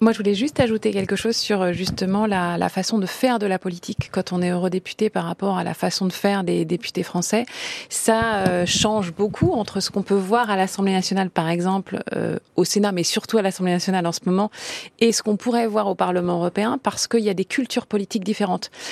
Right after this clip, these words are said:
Euh, on va dire qu'en France, euh, on pourrait se rapprocher un peu de la culture politique de l'Italie,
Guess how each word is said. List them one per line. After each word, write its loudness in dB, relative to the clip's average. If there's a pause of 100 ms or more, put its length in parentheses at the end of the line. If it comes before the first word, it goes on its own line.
(160)
Euh, 2
on -2
va 4
dire 0
qu'en -2
France, 0
euh, 2
on -2
pourrait 0
se -10
rapprocher 0
un 2
peu 2
de 2
la 0
culture -2
politique -2
de 4
l'Italie, 0